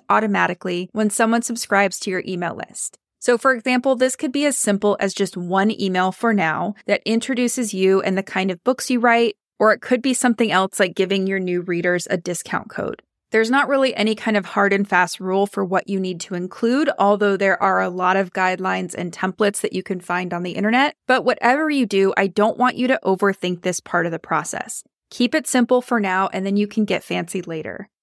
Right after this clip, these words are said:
Also, remember that we all start with zero subscribers and that your list will grow over time as your readers find you or as you actively promote your books. So don't get discouraged if you feel like it's slow going or if you're intimidated by having zero subscribers, because we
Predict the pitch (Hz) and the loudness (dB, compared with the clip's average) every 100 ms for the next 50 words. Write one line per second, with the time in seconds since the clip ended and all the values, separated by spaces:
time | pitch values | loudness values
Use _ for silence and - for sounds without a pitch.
0 | - 233 247 294 285 247 220 226 220 214 | 0 2 4 2 4 4 4 4 4 2
1 | 208 - 202 208 220 - 196 202 185 185 | 2 2 2 2 2 0 0 0 -2 0
2 | 185 185 - 175 - 196 196 226 247 262 | 0 0 -2 -8 -4 0 2 4 2 0
3 | - 214 208 208 208 196 208 - 269 214 | -2 -2 0 0 0 0 -2 -2 -2 -2
4 | 190 190 - 196 202 202 - 185 185 - | 2 2 2 0 0 -4 -4 -2 -2 -2
5 | 190 196 185 190 202 247 - 202 190 190 | -2 0 0 2 2 2 0 0 0 0
6 | 196 190 - 185 - 190 185 202 - 185 | 0 0 2 0 2 0 0 -4 0 -2
7 | - 220 214 208 - 180 180 170 170 139 | -2 -2 0 0 -2 -6 -4 -6 -6 -8
8 | - - - - _ _ - 202 185 - | -8 -10 -10 -12 _ _ -2 2 2 2
9 | 208 220 - 254 254 - 220 196 196 180 | 0 2 0 -2 -2 -2 2 4 4 0
10 | - 185 180 175 - 208 220 220 220 - | -4 -4 -6 -8 -2 2 2 0 -2 -4
11 | - 196 190 185 180 180 185 202 220 208 | -2 0 0 0 -2 -4 -2 2 2 2
12 | 202 202 196 - 202 202 196 202 185 185 | 0 2 0 -2 0 2 2 2 2 2
13 | 185 185 180 185 180 175 170 170 - 170 | 2 0 -2 -2 -6 -6 -4 -4 -6 -10
14 | - 190 196 214 214 - 180 - 180 185 | -2 2 2 4 2 0 -10 -10 -8 -8